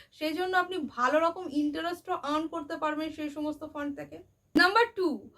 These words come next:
হচ্ছে সেলফ ফিনান্সিয়াল গোল সেট করুন। মানে, ছোট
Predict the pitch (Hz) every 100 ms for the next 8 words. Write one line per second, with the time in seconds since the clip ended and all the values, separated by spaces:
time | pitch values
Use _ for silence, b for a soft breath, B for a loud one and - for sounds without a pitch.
0 | b 370 370 480 - 359 392 466 453 440
1 | 453 440 453 427 226 277 294 285 269 233
2 | - 208 190 214 - b b 254 311 349
3 | 339 370 - 403